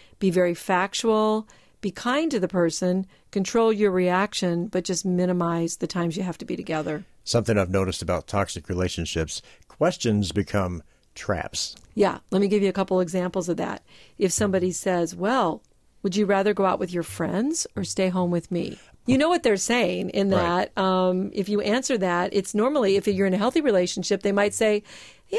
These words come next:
Speaker 1: I think tonight I wanna go out with my friends."
Speaker 2: Mm-hmm.
Speaker 1: But in a toxic relationship, it's a trap, like you said, Chris, 'cause they're looking at you and going, "Are you gonna give me the right answer?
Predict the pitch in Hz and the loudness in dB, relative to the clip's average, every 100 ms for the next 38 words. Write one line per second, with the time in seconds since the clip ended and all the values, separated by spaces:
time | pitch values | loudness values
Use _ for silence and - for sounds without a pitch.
0 | 480 415 330 269 262 240 220 214 202 - | 0 0 -2 0 0 2 2 2 2 2
1 | 180 185 180 202 180 - - 98 98 95 | 2 0 0 0 -2 -4 -6 -2 -2 0
2 | 107 - - 208 208 196 233 262 - 233 | -2 -2 0 2 2 2 0 0 0 0
3 | 202 185 185 190 190 190 185 185 - 302 | 2 2 0 -2 -2 -2 -2 -6 -4 0
4 | 285 - 180 170 185 240 226 - 185 170 | 0 2 0 -2 -2 0 -2 0 0 0
5 | 196 180 190 190 208 208 196 196 185 185 | -2 0 2 2 0 0 -2 0 0 2
6 | 185 185 180 180 - - - - _ 196 | 2 2 2 -2 -6 -20 -20 -20 _ 0
7 | 190 185 180 170 185 180 180 175 175 180 | 0 2 -2 0 0 0 0 0 0 0
8 | 190 208 254 277 | -2 -2 -2 -2